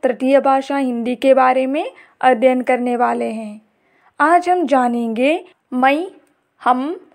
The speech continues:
तू, तुम, आप। बच्चों, यहाँ एक लड़का दिख रहा है ना? हाँ, वो कह रहा है, "मैं गोपाल हूँ।" मैं मतलब I am। "मैं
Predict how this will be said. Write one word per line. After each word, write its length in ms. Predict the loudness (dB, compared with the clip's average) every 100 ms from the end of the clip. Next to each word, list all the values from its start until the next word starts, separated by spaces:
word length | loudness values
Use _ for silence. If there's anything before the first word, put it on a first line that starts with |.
| _ _ _ _ 0
तू, 400 | 2 4 2 -2 -16 _ _ _ _
तुम, 300 | -2 0 0 -2 -8 _ _ _ _
आप। 540 | 2 4 2 -2 -12 _
बच्चों, 520 | -14 -14 -2 2 2 0 -8 _ _
यहाँ 200 | -2 2
एक 180 | 2 2
लड़का 380 | 2 2 2 2
दिख 180 | 0 0
रहा 140 | 2
है 160 | 2 0
ना? 260 | -2 -4 -10 _ _
हाँ, 680 | -6 -4 -2 -4 -6 -12 -6
वो 80 | -4
कह 300 | 0 0 0
रहा 220 | 0 2
है, 260 | 2 2 0 -8 -20 _
"मैं 380 | 2 4 6 2 -4 _ -6
गोपाल 720 | 4 8 8 6 4 4 2
हूँ।" 580 | 0 -2 -2 -2 -4 -8 -16 _ _ _ _ _ _ -2
मैं 200 | 0 2
मतलब 540 | 0 0 0 -2 -4 _ _ _ _
I 200 | 2 4
am। 400 | 4 2 0 -4 -12 -16 _ _ _ _ _ _ _ _ 0
"मैं 220 | 2 2